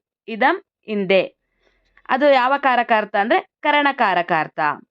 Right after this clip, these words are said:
ರಾಮನಿಂದ, ರಾಮ ಅನ್ನೋ ವ-, ಪದಕ್ಕೆ ತೃತೀಯ ವಿಭಕ್ತಿ ಪ್ರತ್ಯಯವನ್ನ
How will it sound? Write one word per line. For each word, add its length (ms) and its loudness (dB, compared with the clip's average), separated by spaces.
ರಾಮನಿಂದ, 680 0
ರಾಮ 360 0
ಅನ್ನೋ 300 2
ವ-, 240 2
ಪದಕ್ಕೆ 640 -4
ತೃತೀಯ 320 -4
ವಿಭಕ್ತಿ 360 0
ಪ್ರತ್ಯಯವನ್ನ 540 -4